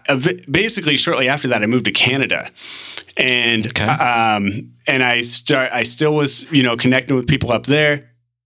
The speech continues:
Speaker 1: And, uh, and that's where I met a group of guys who were like, "Hey, come to this, uh, this cipher." We call it the Outright Cipher. Every Thursday or whatever it was,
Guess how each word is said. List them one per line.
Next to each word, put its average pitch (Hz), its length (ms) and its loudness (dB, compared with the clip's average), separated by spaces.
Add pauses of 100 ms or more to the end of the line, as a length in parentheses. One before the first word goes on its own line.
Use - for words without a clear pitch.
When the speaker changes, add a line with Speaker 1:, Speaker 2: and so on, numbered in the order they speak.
(120)
Speaker 1:
And, 113 400 2
uh, 104 380 2 (600)
and 113 180 2
that's 131 300 0
where 113 520 2 (160)
I 110 160 2
met 113 480 0
a 117 100 2
group 120 220 -2
of 110 80 -4
guys 107 240 0
who 107 80 2
were 110 60 4
like, 104 180 2
"Hey, 160 160 2
come 131 240 0
to 135 60 2
this, 120 300 0 (100)
uh, 107 320 2 (540)
this 117 360 0
cipher." 165 540 -2 (120)
We 123 140 0
call 120 220 2
it 107 40 -10
the - 140 -4
Outright 117 300 2
Cipher. 127 380 0
Every 120 760 0 (480)
Thursday 120 680 2
or 107 100 2
whatever 113 360 4
it 98 100 2
was, 117 540 2